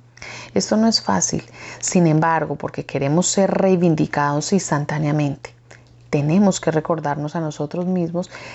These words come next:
que Dios nos defiende mucho mejor de lo que podemos nosotros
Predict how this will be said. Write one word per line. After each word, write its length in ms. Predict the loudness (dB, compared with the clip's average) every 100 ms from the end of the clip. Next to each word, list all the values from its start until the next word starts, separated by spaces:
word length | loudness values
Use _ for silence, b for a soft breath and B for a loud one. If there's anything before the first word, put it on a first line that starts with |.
| B
que 160 | 0 4
Dios 360 | 6 4 2
nos 240 | 2 2 2
defiende 520 | -2 0 2 2 4
mucho 380 | 4 2 2 0
mejor 340 | 2 2 2
de 80 | 2
lo 120 | 0
que 120 | -2
podemos 460 | -2 -2 -2 -2 -2
nosotros 640 | -2 0 0 2 0 -2